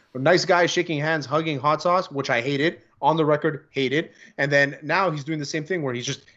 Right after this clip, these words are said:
yelling, saying stupidities, on the record, hated it, dumb. Go back to the, the Conor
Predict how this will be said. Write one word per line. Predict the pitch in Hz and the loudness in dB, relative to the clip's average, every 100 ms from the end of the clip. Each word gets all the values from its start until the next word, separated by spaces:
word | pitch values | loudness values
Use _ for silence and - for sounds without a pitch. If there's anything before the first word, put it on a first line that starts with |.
| _ | _
yelling, | 113 147 165 160 139 | 2 4 6 4 2
saying | 165 156 | -2 -4
stupidities, | - 147 160 143 135 143 - | -6 0 0 4 2 0 0
on | 139 | 2
the | 151 | 4
record, | 139 139 139 - _ _ | 2 2 -6 -8 _ _
hated | 156 143 135 | 2 4 2
it, | 156 - 110 | 0 -4 0
dumb. | 143 120 107 - _ | 2 2 -2 -14 _
Go | 170 254 | 0 4
back | 240 226 | 2 2
to | - | -4
the, | 180 165 - - | 0 0 0 0
the | 160 | 0
Conor | 160 170 175 185 175 | 2 4 4 4 2